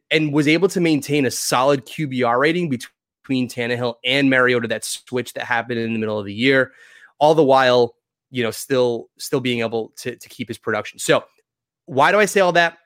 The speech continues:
I say all that because the environment, uh, in Tennessee hasn't changed all that much. They're still gonna be led by Derrick Henry.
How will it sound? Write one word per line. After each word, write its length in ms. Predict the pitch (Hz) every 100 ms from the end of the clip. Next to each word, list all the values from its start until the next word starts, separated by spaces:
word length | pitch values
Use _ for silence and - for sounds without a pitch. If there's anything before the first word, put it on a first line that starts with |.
| -
I 60 |
say 160 | 117 180
all 100 | 185
that 120 | 170
because 220 | 151 143
the 100 | 123
environment, 580 | 120 117 139 165 175 170 _ _ _ _ _ _
uh, 160 | 120 117
in 140 | 160 160
Tennessee 380 | 170 160 -
hasn't 400 | 123 - 131 175
changed 380 | - 147 139 131 -
all 160 | 117
that 160 | 117 110
much. 300 | 120 185 -
They're 100 | 120
still 200 | 113 135
gonna 140 | 120
be 100 | 120
led 240 | 113 117 117
by 120 | 110
Derrick 300 | 110 113 -
Henry. 460 | 156 165 170 160